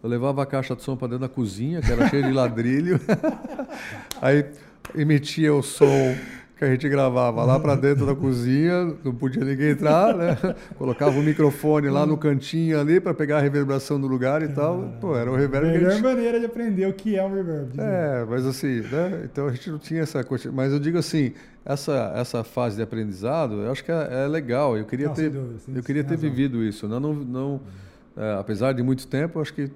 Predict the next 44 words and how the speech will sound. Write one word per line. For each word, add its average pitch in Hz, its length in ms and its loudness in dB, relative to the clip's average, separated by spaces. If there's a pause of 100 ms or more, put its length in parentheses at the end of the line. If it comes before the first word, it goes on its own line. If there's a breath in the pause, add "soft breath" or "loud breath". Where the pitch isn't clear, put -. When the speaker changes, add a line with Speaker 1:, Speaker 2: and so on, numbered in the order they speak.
(120)
Speaker 1:
faltou 131 400 -4
coisa 156 320 0
ainda, 113 140 -2
eu - 20 -6
queria 131 160 -4
ter 139 100 -6
aprendido 147 380 -2
mais. 98 480 -6
Speaker 2:
Nós 175 160 -6
vamos 208 200 -4
depois 185 280 -6
chegar 151 280 -8
a - 20 -12
falar 160 220 -10
um 160 40 -10
pouco 156 180 -10
do 160 100 -6
futuro, 127 420 -10
onde 139 120 -10
você - 100 -14
acha 139 180 -10
que - 120 -18
tá 147 180 -10
indo, 131 340 -6
né? 117 260 -10
Porque 127 520 -12
nós 135 140 -10
estamos 160 300 -10
num 151 180 -10
momento 127 520 -10
agora 120 320 -12
tão 147 200 -12 (140)
tecnológico, 131 800 -10 (460 soft breath)
tá 135 80 -10
tudo 151 220 -6
tão 160 180 -4
fácil, 135 560 -10 (580 loud breath)
é, 113 500 -10
os 113 120 -12
shows 151 240 -6
hoje 147 60 -6
estão 139 180 -10
todos 160 320 -12
com 143 240 -10